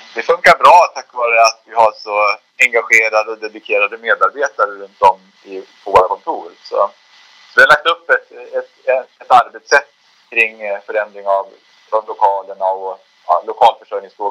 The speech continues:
överhuvudtaget. Så, så att det ska gå att, eh, rodda det med ganska få centrala resurser. Så om man tar, om man tar, liksom, när vi drar igång ett, eh, förändringsprojekt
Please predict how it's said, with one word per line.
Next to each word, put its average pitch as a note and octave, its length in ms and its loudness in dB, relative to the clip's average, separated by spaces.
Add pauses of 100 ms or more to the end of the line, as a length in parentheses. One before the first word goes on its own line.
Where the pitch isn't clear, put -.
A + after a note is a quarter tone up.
överhuvudtaget. G#2 520 0
Så, G#2 180 -2 (540)
så - 80 2
att - 100 -2
det G#2 60 -18
ska - 380 4
gå G2 220 -10
att, - 580 -8
eh, F#2+ 120 -4
rodda A#2 440 -2
det A2 180 -14
med F#2 320 -6
ganska G2 440 -4 (140)
få A#2+ 240 -4
centrala F#2 520 -4
resurser. - 500 -14 (720)
Så A#2 180 -4 (680)
om A#2+ 80 -8
man B2 140 4
tar, B2+ 260 -2
om B2 60 -20
man B2 140 -4
tar, C#3 220 0
liksom, A2 220 -18
när A2+ 100 -12
vi A#2 160 -20 (180)
drar A#2 200 -2
igång B2 360 -14
ett, G#2 320 -14
eh, G2+ 180 -8 (500)
förändringsprojekt G#2 1000 -6